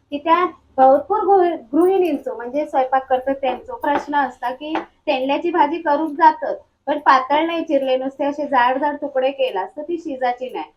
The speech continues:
मग काय करूचा लागता, कुकर मध्ये घालूची लागता. आणि अशी तेलात परतून घेतलास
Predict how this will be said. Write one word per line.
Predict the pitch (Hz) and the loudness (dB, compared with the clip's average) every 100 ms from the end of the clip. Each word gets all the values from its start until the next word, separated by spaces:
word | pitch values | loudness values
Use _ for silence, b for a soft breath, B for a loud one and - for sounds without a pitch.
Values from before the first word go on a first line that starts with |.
| _ _ | _ _
मग | 277 | -2
काय | 302 302 | 4 4
करूचा | 294 285 285 294 | 4 0 2 2
लागता, | 277 269 294 339 | 2 2 0 -2
कुकर | 392 349 311 277 | -2 -2 -2 -4
मध्ये | 233 196 196 | -4 -2 0
घालूची | 175 170 175 165 | 0 -2 -4 -6
लागता. | 160 - 156 b b 180 | -8 -8 -10 b b -6
आणि | 190 - | -4 -4
अशी | 233 294 | -8 -8
तेलात | 285 269 262 277 - - | -4 -2 0 0 -4 -4
परतून | 262 254 285 285 | -2 -2 -2 -2
घेतलास | 339 339 233 | -2 -4 -10